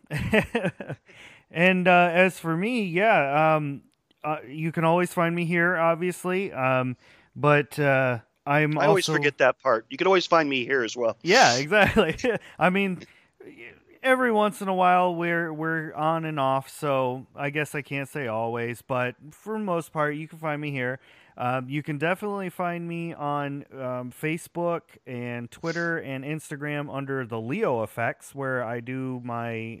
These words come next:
Speaker 1: uh, interviews. Um, so definitely check those out on Anchor as well. Um, and then on Tuesday nights,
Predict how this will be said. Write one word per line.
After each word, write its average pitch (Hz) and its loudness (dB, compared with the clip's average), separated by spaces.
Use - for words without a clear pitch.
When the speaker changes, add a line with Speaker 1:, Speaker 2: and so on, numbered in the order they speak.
Speaker 1:
uh, 110 -14
interviews. 127 -8
Um, 110 -8
so 131 -4
definitely 127 -4
check 127 -6
those 131 -4
out 123 0
on 120 -4
Anchor 127 -6
as 113 -6
well. 123 -4
Um, 107 -10
and 127 -6
then 120 -2
on 120 -4
Tuesday 156 0
nights, 170 -4